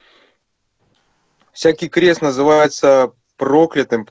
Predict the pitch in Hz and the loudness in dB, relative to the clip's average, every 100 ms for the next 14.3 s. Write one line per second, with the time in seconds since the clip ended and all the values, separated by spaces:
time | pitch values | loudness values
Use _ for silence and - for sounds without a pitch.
0 | - 104 - 123 143 170 - 135 117 107 | -18 -10 -2 0 0 -2 0 0 2 -2
1 | - 123 127 165 165 135 131 - 151 143 | -2 -2 0 0 0 -2 -4 0 0 2
2 | 143 143 - - - 104 - - _ _ | 0 -2 -2 -2 -2 -6 -6 -14 _ _
3 | _ _ - - - _ 113 107 104 - | _ _ -20 -20 -20 _ 0 2 0 -4
4 | - 165 175 - 131 - 160 127 151 151 | 0 0 0 -2 -4 0 0 0 0 0
5 | 135 135 156 160 151 110 110 107 - 139 | 0 -2 0 0 -2 -8 -10 -10 -8 -6
6 | 170 - 127 104 95 - _ _ _ - | -6 -4 -6 -4 -6 -8 _ _ _ -20
7 | _ - 113 - 131 160 147 131 113 123 | _ -4 -4 -2 0 2 4 2 -2 -6
8 | 143 170 139 127 139 156 - 123 117 117 | -4 -2 -4 -4 -4 -4 -4 -4 -2 0
9 | 127 127 139 139 147 185 - 135 123 120 | 0 0 2 2 2 0 0 -6 -2 -2
10 | 113 107 - 98 90 _ - - _ 123 | 0 -2 -4 -4 -6 _ -20 -20 _ 2
11 | 165 160 175 147 120 110 - 110 - 156 | 2 2 0 2 2 0 0 -2 2 2
12 | 147 139 - 117 139 135 156 131 143 123 | 2 0 -2 0 0 0 0 0 -2 -4
13 | 113 104 120 110 113 - 110 - 110 101 | -4 -4 -8 -6 -8 -8 -8 -2 0 0
14 | 95 90 | -4 -6